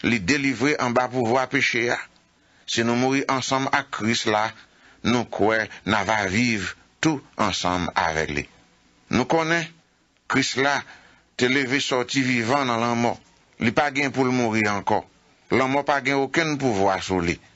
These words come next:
Lè l te mouri, se pou peche li te mouri. Li mouri yon sèl fwa,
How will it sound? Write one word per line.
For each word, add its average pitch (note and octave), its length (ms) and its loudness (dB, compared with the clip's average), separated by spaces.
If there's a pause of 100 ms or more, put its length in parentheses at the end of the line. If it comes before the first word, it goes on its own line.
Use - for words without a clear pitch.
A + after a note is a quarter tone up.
(440)
Lè G#2+ 80 4
l G2+ 160 -2
te C3 80 4
mouri, C3 380 0 (500)
se G3 160 0
pou - 240 0
peche D3 380 2 (100)
li A#2 160 2
te G2 160 0
mouri. F#2 300 0 (720)
Li B2 160 4
mouri C#3 300 2
yon D#3 100 0
sèl D#3 240 0
fwa, E3 300 0